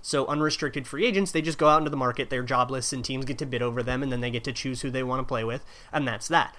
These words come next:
Restricted free agents have a different rule set, and you may remember the Vikings doing this with Nick Easton, they did this with Adam Thielen back in the day, and you do something called a tender. So this is basically a way for the Vikings to save money at the safety position.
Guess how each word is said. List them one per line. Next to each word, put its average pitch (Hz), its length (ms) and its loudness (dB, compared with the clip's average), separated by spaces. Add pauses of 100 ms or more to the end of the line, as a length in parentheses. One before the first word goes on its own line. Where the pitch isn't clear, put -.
(120)
Restricted 240 480 -2
free 180 220 2
agents 135 340 0
have 120 320 -2
a 131 80 -6
different 117 340 -6
rule 120 240 -6
set, - 320 -6
and 131 160 -6
you 135 80 -2
may 156 140 2
remember 143 420 4
the 123 80 -2
Vikings 123 380 -4
doing 120 240 -4
this 113 120 -8
with 113 140 -12
Nick 117 180 -10
Easton, 196 360 0
they 139 100 0
did 120 180 -4
this 117 180 -8
with 127 120 -10
Adam 107 380 -8
Thielen 214 320 6
back 170 200 6
in 156 100 2
the 147 40 2
day, 139 360 2 (140)
and 156 160 4
you 156 80 4
do 139 200 0
something 127 340 -2
called 117 220 -4
a 107 40 -2
tender. 104 460 -4
So 135 480 4
this 202 220 6
is 202 100 -2
basically 147 400 0
a 127 80 4
way 120 160 4
for - 80 -12
the 120 80 -8
Vikings 120 380 0
to - 80 -8
save 113 240 -4
money 180 280 4
at 127 140 -6
the 147 60 -6
safety 127 400 -2
position. 131 540 -2